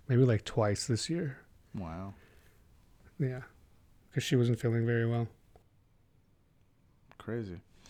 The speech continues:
Speaker 1: Yeah, it's nuts. Um, well, we hope everybody has a good Christmas, man. Everybody stay
Speaker 2: Yeah.
Speaker 1: safe. Drink some great eggnog if you like that crap. I've had it once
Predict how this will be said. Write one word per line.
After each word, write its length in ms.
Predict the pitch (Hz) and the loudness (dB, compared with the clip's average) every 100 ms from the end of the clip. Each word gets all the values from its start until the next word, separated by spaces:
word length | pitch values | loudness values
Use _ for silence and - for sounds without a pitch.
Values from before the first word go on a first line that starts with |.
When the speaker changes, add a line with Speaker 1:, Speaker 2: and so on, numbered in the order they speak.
| - - - - - | -20 -20 -12 -10 -8
Speaker 1:
Yeah, 340 | 240 131 117 117 - - - | -2 4 4 4 -2 -8 -8
it's 140 | - | -2
nuts. 500 | 131 120 117 - - - - - | 2 2 0 -2 -4 -6 -8 0
Um, 300 | 123 123 120 - - - - - - - - - - | 2 2 0 -6 -20 -20 -20 -14 -12 -12 -12 -4 10
well, 100 | 160 | 12
we 100 | 180 | 12
hope 160 | 202 | 12
everybody 380 | 202 196 190 196 | 12 12 12 12
has 140 | 190 170 | 12 12
a 60 | |
good 260 | 160 180 160 | 12 12 12
Christmas, 520 | - 170 - 180 151 | 12 12 12 10 12
man. 180 | 131 147 | 10 12
Everybody 240 | 156 147 | 12 12
stay 200 | 143 - | 10 12
Speaker 2:
Yeah. 40 | 135 | 12
Speaker 1:
safe. 680 | - - 120 139 156 - - | 12 8 12 12 10 6 -8
Drink 240 | - 135 135 | 6 8 10
some 280 | 135 120 | 8 8
great 380 | 117 131 131 127 - - | 8 10 10 8 2 6
eggnog 500 | 127 127 131 131 135 | 6 8 8 8 8
if 140 | 123 | 6
you 120 | 113 | 4
like 240 | 107 117 - | 4 4 6
that 320 | 120 - - | 4 4 -4
crap. 360 | - 127 131 - _ - | 2 4 4 0 _ 0
I've 120 | 127 | 2
had 200 | 123 120 | 6 6
it 80 | - | 6
once 540 | 123 120 120 - - | 6 6 4 0 -4